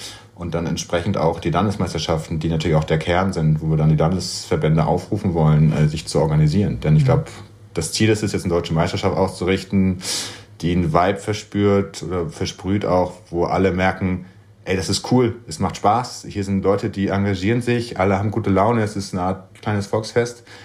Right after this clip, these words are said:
Speaker 1: Lass uns das Ganze mal in unseren Landesverband reintragen, ja, und da auch unsere Meister küren und Meisterinnen. Ich glaub, das wär, äh, ein spannendes Format und das ist eigentlich, woran ich gerade arbeite und möchte, dass es so runtergetragen wird, ne? Also, dass wir oder du in den U S A, ich jetzt in Europa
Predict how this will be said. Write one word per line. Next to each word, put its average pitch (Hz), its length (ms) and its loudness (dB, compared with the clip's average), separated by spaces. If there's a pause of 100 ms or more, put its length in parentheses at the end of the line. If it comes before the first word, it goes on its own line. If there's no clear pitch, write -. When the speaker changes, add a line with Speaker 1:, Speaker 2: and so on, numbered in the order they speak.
(180)
Speaker 1:
Lass - 140 -4
uns - 100 -2
das 98 160 -4
Ganze 104 240 0
mal 101 300 4
in 101 100 2
unseren 101 480 0
Landesverband 85 520 0
reintragen, 78 540 -2
ja, 101 120 2
und 95 200 0
da 90 100 2
auch 98 120 0
unsere 95 180 -4
Meister 95 300 -4
küren 76 340 -4 (580)
und 80 80 -6
Meisterinnen. 85 480 0
Ich 78 80 0
glaub, 78 140 -2
das 78 180 -6
wär, 92 840 2
äh, 92 40 -8
ein 95 40 -4
spannendes 95 320 -2
Format 92 340 2
und 82 80 -2
das 80 180 -2
ist 98 140 -6
eigentlich, 87 200 -4
woran 85 180 -4
ich 82 100 -6
gerade 80 160 2
arbeite 80 400 0
und 76 100 -4
möchte, 87 220 -4
dass 80 200 -4
es 87 140 -4
so 92 140 0
runtergetragen 78 760 0
wird, 76 160 -4
ne? 104 60 0
Also, 85 160 -2
dass 92 200 -2
wir 117 400 4
oder 95 120 -2
du 110 180 -4
in 98 100 0
den 85 40 -6
U 95 100 -2
S 95 120 -8
A, 113 360 0
ich 101 100 -8
jetzt 98 140 -10
in 98 60 -4
Europa 107 500 -2